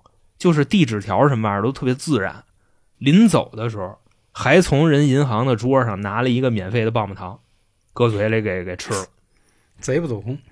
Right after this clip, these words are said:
Speaker 1: 嗯，相当于那意思吧。但是我估计那二十五万真是抢走了也不是谁的。
Speaker 2: 嗯。
Speaker 1: 其次呢，邻居啊跟F B I说，说这外卖大哥啊，就是四十多岁没结婚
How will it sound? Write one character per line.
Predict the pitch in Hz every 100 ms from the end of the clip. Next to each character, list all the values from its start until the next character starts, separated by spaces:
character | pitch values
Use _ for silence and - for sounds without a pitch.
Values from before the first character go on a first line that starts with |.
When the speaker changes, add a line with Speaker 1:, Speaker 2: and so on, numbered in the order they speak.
| -
Speaker 1:
嗯， | 110
相 | 98 123
当 | 123 123
于 | 117 - - -
那 |
意 | 160 147
思 | 117 104
吧。 | 95 113
但 | 139
是 | 131
我 | 101
估 | 98 143
计 | 139
那 | 135
二 | 120
十 | 95
五 |
万 | 113 -
真 | - 151
是 | 127 - _ 139 127 -
抢 | - 139
走 | 131 95
了 |
也 | 123
不 | 107 120
是 | 147
谁 | - 92 98
的。 | - -
Speaker 2:
嗯。 | 120 113 104 90 - -
Speaker 1:
其 | - 135 202
次 | 190 143
呢， | 95 - - - - -
邻 | 117 120 135 208
居 | 202
啊 | 90 71 90
跟 | - 120 123
F | 107 113
B | 117
I | 117 113
说， | 107 92 90 - _ _ -
说 | - 135
这 | 135
外 | 135 131
卖 | 131
大 | 127 98
哥 | 110 120
啊， | 85 82 98
就 | - 113
是 | 104 95
四 | - 139
十 | 120
多 | 139
岁 | 139 113
没 | 95 117
结 | 135
婚 | 123 135